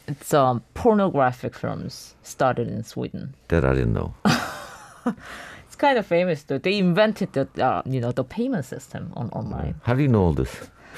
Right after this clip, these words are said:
Speaker 1: I learned
Speaker 2: <laughs>
Speaker 1: that when I was writing my dissertation.
Speaker 2: Okay, okay.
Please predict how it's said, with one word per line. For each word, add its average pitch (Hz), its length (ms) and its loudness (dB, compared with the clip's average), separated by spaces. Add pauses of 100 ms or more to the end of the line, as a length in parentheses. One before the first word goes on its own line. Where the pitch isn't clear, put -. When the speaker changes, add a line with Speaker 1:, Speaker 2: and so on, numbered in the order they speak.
(320)
Speaker 1:
I 196 260 6
learned 190 420 8
Speaker 2:
<laughs> 170 80 8
Speaker 1:
that 170 340 6
when 156 160 4
I 170 100 4
was 165 200 0
writing 135 280 2
my 127 120 0
dissertation. 131 640 -2
Speaker 2:
Okay, 87 220 4
okay. 71 260 2